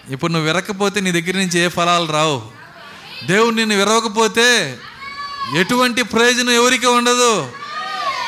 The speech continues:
ఒకరోజు తెనాలి పైన మంచి నల్లటి మేఘం పట్టింది, పెద్ద మేఘం, ఇరవై కిలోమీటర్లు, ముప్పై కిలోమీటర్లు ఉండి ఉంటుంది. అది చల్లగా అయిపోయింది వాతావరణం. గంట తర్వాత ఏం కనపడలా.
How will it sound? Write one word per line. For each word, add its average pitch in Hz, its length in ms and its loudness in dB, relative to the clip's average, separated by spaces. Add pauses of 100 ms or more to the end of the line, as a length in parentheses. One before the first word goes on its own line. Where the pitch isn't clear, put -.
(1600)
ఒకరోజు 170 340 0
తెనాలి 196 360 0
పైన 196 220 -4
మంచి 185 500 -2
నల్లటి 202 580 0
మేఘం 180 340 -2
పట్టింది, 147 460 -4
పెద్ద 175 560 -4
మేఘం, 160 460 -2 (880)
ఇరవై 165 220 0
కిలోమీటర్లు, 190 520 -2
ముప్పై 170 240 0
కిలోమీటర్లు 165 400 -2
ఉండి 165 140 0
ఉంటుంది. 156 220 -2
అది 104 200 -4 (880)
చల్లగా 208 540 0
అయిపోయింది 190 360 0
వాతావరణం. 160 680 -2 (560)
గంట 156 160 -4
తర్వాత 170 300 0
ఏం 160 180 -2
కనపడలా. 120 460 -6